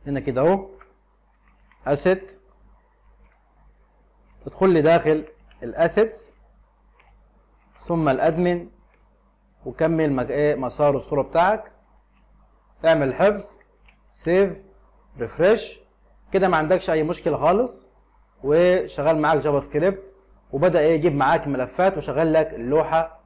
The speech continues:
بكل سهولة. يبقى احنا عملنا النهاردة تحميل اللوحة بتاعتنا. هتنزل لك اللوحة كده اهو،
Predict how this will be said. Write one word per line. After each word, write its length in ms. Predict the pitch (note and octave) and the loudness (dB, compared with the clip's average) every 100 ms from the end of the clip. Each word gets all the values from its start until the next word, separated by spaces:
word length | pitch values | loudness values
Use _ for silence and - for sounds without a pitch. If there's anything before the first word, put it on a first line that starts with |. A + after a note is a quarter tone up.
| _ | _
بكل 280 | - E3 C#3+ | -6 -2 -2
سهولة. 360 | A#2+ G2+ E2+ - - B2+ | -2 -8 -10 -14 -16 -8
يبقى 140 | C#3 | -6
احنا 120 | C#3+ | -4
عملنا 200 | C3+ D3+ | -4 -2
النهاردة 540 | D#3+ D3 F3+ G#3+ B3 - _ _ _ | 0 0 2 0 0 -8 _ _ _
تحميل 600 | - - C#3 E3 E3+ F3+ - _ _ - | -8 -6 -2 0 0 -2 -14 _ _ -12
اللوحة 300 | A#2 C#3 D3+ | -4 -2 -2
بتاعتنا. 640 | A#2+ - - G3 A#3+ - - _ _ _ _ _ _ A#2 | -2 -2 0 0 -2 -4 -20 _ _ _ _ _ _ -10
هتنزل 320 | C3+ C#3 F3 | -4 0 2
لك 280 | E3 - - | 2 0 -14
اللوحة 380 | B2 C#3 E3 C3+ | -6 -2 -2 -2
كده 200 | D3 C3 | -2 0
اهو، 240 | D#3+ A3+ | 2 0